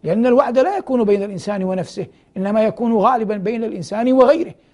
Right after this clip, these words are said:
وهذا يدل على أن المجتمع المكي أصبح مجتمعا متكاملا كبيرا يحتاج الإنسان فيه إلى أن يقابل زيدا ويلتقي بعمر، وهذا الذي كان يصنعه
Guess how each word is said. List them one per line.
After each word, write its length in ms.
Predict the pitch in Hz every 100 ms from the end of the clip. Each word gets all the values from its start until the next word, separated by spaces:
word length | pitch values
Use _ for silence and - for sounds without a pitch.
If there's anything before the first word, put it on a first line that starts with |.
| _ -
وهذا 220 | 202 240
يدل 280 | 226 302 233
على 240 | 220 -
أن 140 | 220 208
المجتمع 540 | 202 - - 247 202
المكي 580 | 208 190 - 196 214 240 - - -
أصبح 360 | - 214 -
مجتمعا 520 | 208 170 - 220 220 247
متكاملا 800 | 190 170 160 196 226 233 233 214
كبيرا 520 | 180 175 226 247 240 - _
يحتاج 420 | 214 - 226 247 208
الإنسان 500 | 220 180 196 196 165
فيه 320 | 190 214 247
إلى 100 | 190
أن 300 | 190 196 202 - _ -
يقابل 500 | 196 208 196 202 180
زيدا 360 | 208 247 254
ويلتقي 460 | 214 196 170 190 190
بعمر، 420 | 180 220 247 262 247 - _ -
وهذا 340 | 196 262 277
الذي 240 | 240 214
كان 300 | 202 208 185 -
يصنعه 600 | 170 - 220 226 202